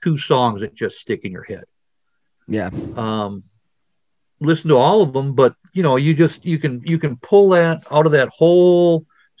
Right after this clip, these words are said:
Speaker 1: smorgasbord of music, and you just realize there's some really good writing. Um, and I appreciate that. I mean, I, I, I admire what goes into it.
Speaker 2: So, uh, got a few listener submitted questions. I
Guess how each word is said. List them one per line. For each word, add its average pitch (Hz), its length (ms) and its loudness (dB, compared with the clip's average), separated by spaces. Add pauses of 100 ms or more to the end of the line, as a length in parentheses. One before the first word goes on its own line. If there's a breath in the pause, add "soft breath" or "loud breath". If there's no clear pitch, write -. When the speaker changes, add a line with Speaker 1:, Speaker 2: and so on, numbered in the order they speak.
(120)
Speaker 1:
smorgasbord 156 540 2
of 123 60 -2
music, 123 440 -6
and 113 80 -8
you 127 100 -6
just 123 160 -4
realize 123 300 -2
there's 143 180 -2
some 120 200 -6
really 120 280 0
good 104 140 -2
writing. 90 420 -10 (1500)
Um, 92 520 -8 (180)
and 170 80 -4
I 175 40 0
appreciate 170 560 -4
that. 85 280 -8
I 117 60 -10
mean, 120 200 -8
I, 127 180 -8
I, 127 160 -8 (220)
I - 40 -4
admire 127 340 0
what 147 160 0
goes 131 220 -2
into 117 320 -4
it. 82 80 -12 (2250)
Speaker 2:
So, 196 260 4
uh, 170 280 6 (1080)
got 208 180 4
a 202 60 8
few 196 220 6
listener 151 480 4
submitted 131 360 2
questions. 120 420 0
I 123 100 0